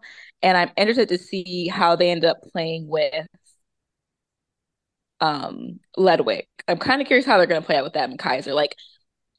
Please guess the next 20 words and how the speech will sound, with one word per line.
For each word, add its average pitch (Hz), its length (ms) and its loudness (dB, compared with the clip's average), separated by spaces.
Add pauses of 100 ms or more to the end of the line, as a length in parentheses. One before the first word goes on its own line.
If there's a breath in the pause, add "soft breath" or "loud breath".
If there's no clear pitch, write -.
(300)
you 190 140 0
have 233 240 2
Gunther 202 300 4
as 180 100 4
your 165 100 0
star, 143 540 2
but 160 400 2 (580)
are 175 120 6
they 180 160 2
gonna 175 200 0
pu-, - 140 -16 (180)
push 180 200 2
the - 120 -6
other 131 200 -4
two - 180 -8
to 120 140 -12
the 139 60 -4
moon 120 220 -6
as - 120 -12
well? - 360 -6